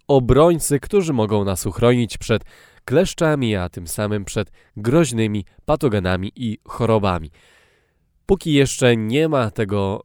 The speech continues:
preparatu na rynku opracowanego przez amerykańskich naukowców, dbajmy o siebie, o odpowiednią odzież, idąc do lasu, do parku, czy po prostu spędzając czas na świeżym powietrzu,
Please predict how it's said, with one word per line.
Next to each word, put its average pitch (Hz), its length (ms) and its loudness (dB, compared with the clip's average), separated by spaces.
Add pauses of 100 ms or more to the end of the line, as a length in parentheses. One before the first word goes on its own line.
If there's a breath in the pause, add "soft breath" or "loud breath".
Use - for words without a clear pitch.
(180)
preparatu 110 580 -2
na 107 180 -2
rynku 147 340 -4
opracowanego 113 680 -2
przez 98 380 -6
amerykańskich 127 760 -4
naukowców, 113 520 -4 (500 soft breath)
dbajmy 131 460 2
o 90 100 -2
siebie, 107 460 -4 (440 soft breath)
o 98 260 -2
odpowiednią 117 680 0 (180)
odzież, 127 640 0
idąc 107 460 -2
do 92 160 -4
lasu, 120 420 -4
do 92 140 -6
parku, 107 400 -4 (440 soft breath)
czy - 100 -10
po 156 120 0
prostu 113 380 -4
spędzając 98 760 -6
czas 95 340 -8
na 98 100 -6
świeżym 104 400 -6
powietrzu, 110 520 -4